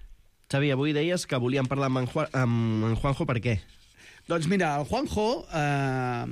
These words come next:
Speaker 2: vam contactar amb ell, vam tenir
Speaker 1: Mhm.
Speaker 2: la sort de contactar amb ell, i és un apassionat del món de l'esport, és una persona, doncs, que, que li, que quan, quan hi ha un plantejament que pot servir per millorar, doncs, això que dèiem, no? La manera d'entendre l'esport i de practicar l'esport, de seguida,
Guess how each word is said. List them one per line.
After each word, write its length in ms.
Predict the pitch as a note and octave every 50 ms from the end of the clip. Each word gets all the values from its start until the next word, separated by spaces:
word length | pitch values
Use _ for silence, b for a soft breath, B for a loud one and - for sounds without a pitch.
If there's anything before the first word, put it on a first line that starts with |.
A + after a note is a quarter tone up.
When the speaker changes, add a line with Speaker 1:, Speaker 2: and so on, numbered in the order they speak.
| A#2 A2 - - C3
Speaker 2:
vam 220 | C3+ E3+ F#3 F#3+ -
contactar 460 | A#3 A3 F3+ F#3 E3+ D3+ - E3+ D#3+
amb 140 | D3+ D3+ F3+
ell, 340 | F#3+ F3 D#3 E3 G3 G#3 -
vam 180 | C#3+ C#3 D3 D3
tenir 180 | - F3 F3+
Speaker 1:
Mhm. 40 | F3
Speaker 2:
la 60 | E3
sort 220 | D3+ - D#3+ D#3+ D#3
de 80 | D3+
contactar 400 | C#3 D#3 D3 C#3 B2+ B2+ A#2+ A#2 C3
amb 120 | C3 C3 D3+
ell, 140 | E3 - D#3+
i 60 | D3+
és 120 | D#3+ F3+
un 80 | G#3 A3
apassionat 540 | G3 D3 E3+ D3+ - D#3+ D3+ D3 D3 C#3+ B2+
del 160 | C3 B2+ B2
món 180 | B2 B2+ C3 A#2+
de 100 | A2+ A2
l'esport, 540 | A2+ G#2 G#2+ - - D#3 D#3 D3+ - F#2 B B B B B B B B B B
és 100 | - B2
una 140 | C3+ C#3 B2+
persona, 420 | B2 A#2 A#2 - C3+ C3 C#3 C#3
doncs, 280 | C3 B2+ B2 A#2+ A#2+ -
que, 580 | - A#2+ A#2+ A#2 A#2 A#2 A#2 A2+ A2+ A2 A2+ A#2
que 120 | - B2
li, 460 | A#2+ A#2+ A#2 A#2 A2+ A2+ A2+ A2+ - -
que 220 | - A#2 A#2+ A#2+ A2+
quan, 340 | - C3 B2 A#2+ A#2+ A#2+ A2+
quan 380 | A#2 B2 B2+ B2 A#2+ A#2+ A#2+
hi 40 | B2
ha 40 | C3
un 80 | C#3 C3+
plantejament 880 | D3 C#3+ C#3 B2+ C#3+ C#3 B2 C3+ C3 C3+ D3 D3+ D3 C#3+ C3+ C3 B2 A#2+ B B B B B -
que 140 | C#3+ C3+
pot 420 | A#2+ - E3 D#3+ D#3 C#3 - - - -
servir 480 | - - - C#3 C3 C3 D#3 D#3+ D#3 -
per 140 | - C#3 B2+
millorar, 580 | C3 C3+ C3 B2+ B2+ B2+ B2 C#3+ C#3+ C#3+ C3+
doncs, 300 | C3 C3 B2 A#2+ A#2 A2+
això 260 | B2 A#2 A2+ A2 - B2+
que 100 | - C#3
dèiem, 360 | B2+ A2+ A2 G#2+ G#2+ A2 A#2+
no? 260 | C#3+ F3+ G#3 F#3+ D#3
La 120 | C3 B2
manera 380 | A#2 A2+ A#2 A#2 B2+ C3+ D3 C#3
d'entendre 520 | C3 C3+ B2+ B2+ A#2+ C#3 C3 C3 B2+ C3
l'esport 640 | C3 B2 B2 - - - D3+ D3+ D#3+ D#3 D3+ D3 D3 C#3+
i 80 | C#3
de 120 | B2+ C3 A#2+
practicar 460 | - C3 B2 - - C#3+ C3 - C#3
l'esport, 360 | C#3 C#3 C3+ - - F#3 F#3+
de 80 | F3+ E3
seguida, 460 | - - C#3+ C#3+ D3 D3+ F3 F#3+ -